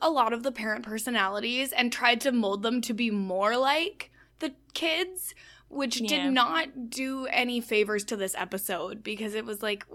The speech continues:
Speaker 1: okay, well, I don't, like, I don't care. Like, we have no history of, like, Fred being a musician. Like, wouldn't he be more understanding of Archie's weird music sports thing
Speaker 2: Yeah,
Speaker 1: if he
Speaker 2: we
Speaker 1: had done the same thing?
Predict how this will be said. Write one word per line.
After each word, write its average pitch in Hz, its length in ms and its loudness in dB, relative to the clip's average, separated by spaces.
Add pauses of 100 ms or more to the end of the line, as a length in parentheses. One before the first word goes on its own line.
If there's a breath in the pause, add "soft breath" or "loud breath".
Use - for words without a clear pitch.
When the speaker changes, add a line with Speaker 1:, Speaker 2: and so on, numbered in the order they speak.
(120)
Speaker 1:
okay, 208 240 -10
well, 196 100 -4
I 196 140 0
don't, - 240 -8
like, 208 100 -2
I 214 80 0
don't 208 180 -6
care. 202 540 0 (260 loud breath)
Like, 208 220 -4 (600 soft breath)
we 262 220 -2
have 262 220 4
no 240 720 2
history 208 720 2
of, 196 380 -2 (300)
like, 214 180 -2
Fred 214 180 0
being 208 160 0
a 202 60 0
musician. 202 1000 -2 (640)
Like, 226 180 2
wouldn't 240 240 8
he 247 100 6
be 247 140 4
more 208 260 4
understanding 214 580 2
of 208 120 0
Archie's 214 640 -2
weird 214 800 -2
music 226 440 0
sports 247 440 -2
thing 294 540 -4
Speaker 2:
Yeah, 359 280 8
Speaker 1:
if 359 60 8
he 233 60 6
Speaker 2:
we 226 60 12
Speaker 1:
had 233 180 8
done 214 220 6
the 233 80 0
same 240 200 -2
thing? 294 340 -2